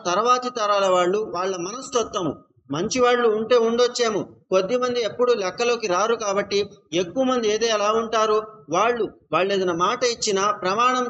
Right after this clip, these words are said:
చేసినా వాళ్ళు దానిని అస్సలు పూర్తి చేయరు అని ముహమ్మద్ సల్లల్లాహు అలైహి వసల్లం గారు అన్నారు. "వయఖూనూన వలా యుతమనూన్"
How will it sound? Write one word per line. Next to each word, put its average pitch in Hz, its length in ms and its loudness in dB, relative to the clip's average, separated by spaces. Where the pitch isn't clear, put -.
చేసినా 202 520 -2
వాళ్ళు 214 280 4
దానిని 208 340 0
అస్సలు 285 540 -2
పూర్తి 240 440 -2
చేయరు 220 420 6
అని 226 160 2
ముహమ్మద్ 220 360 0
సల్లల్లాహు 214 500 2
అలైహి 214 120 2
వసల్లం 202 240 0
గారు 190 100 2
అన్నారు. 165 340 2
"వయఖూనూన 247 760 4
వలా 233 380 2
యుతమనూన్" 220 960 0